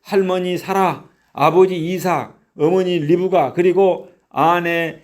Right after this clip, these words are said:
레아가 죽어서 장사된 막벨라 굴에 그 자신도 묻어달라고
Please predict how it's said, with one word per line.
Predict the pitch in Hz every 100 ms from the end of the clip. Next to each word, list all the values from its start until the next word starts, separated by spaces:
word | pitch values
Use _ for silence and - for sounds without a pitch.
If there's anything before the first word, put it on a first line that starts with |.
| _
레아가 | 120 151 156 151 156
죽어서 | 147 156 151 151
장사된 | 143 135 143 151 143 139 156 262 - - _ _ _
막벨라 | 123 160 - - 254 254 240 233 220 185
굴에 | 190 208 196 185
그 | 180
자신도 | 165 160 170 165 151
묻어달라고 | 135 151 156 143 139 123 175 190 190 -